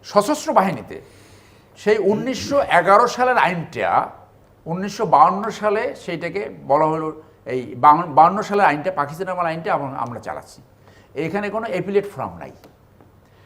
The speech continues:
সেনাবাহিনীতে যাদেরকে বিচার করা হয় তাদের শুধু একটা রিভিউ ফর্ম আছে। তাহলে ইন্ডিয়ার মতো জায়গায়, ইউকে, সব জায়গায় কিন্তু অ্যাপিলেট ফর্ম আছে, কারণ সাংবিধানিক অধিকার আপনি কোনোভাবে তার রহিত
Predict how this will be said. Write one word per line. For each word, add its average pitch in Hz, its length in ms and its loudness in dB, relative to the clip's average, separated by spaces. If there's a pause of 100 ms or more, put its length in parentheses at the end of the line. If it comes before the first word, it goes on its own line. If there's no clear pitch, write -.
(560)
সেনাবাহিনীতে 220 680 6
যাদেরকে 202 300 4 (100)
বিচার 202 240 6 (100)
করা 196 160 8
হয় 190 380 6 (440)
তাদের 160 280 2
শুধু 190 160 -4
একটা 180 160 -4
রিভিউ 165 340 -2 (120)
ফর্ম 87 260 -8
আছে। - 200 -20 (840)
তাহলে 185 280 6 (380)
ইন্ডিয়ার 220 340 4
মতো 214 140 -2
জায়গায়, 95 440 0 (320)
ইউকে, 220 300 -4 (140)
সব 254 240 2
জায়গায় 226 220 -4
কিন্তু 208 160 -4 (180)
অ্যাপিলেট 208 420 -4
ফর্ম 107 240 -10
আছে, - 160 -20 (560)
কারণ 208 360 6 (160)
সাংবিধানিক 220 680 2
অধিকার 196 380 6 (400)
আপনি 160 300 4 (100)
কোনোভাবে 220 500 2 (320)
তার 147 220 2
রহিত 185 200 -2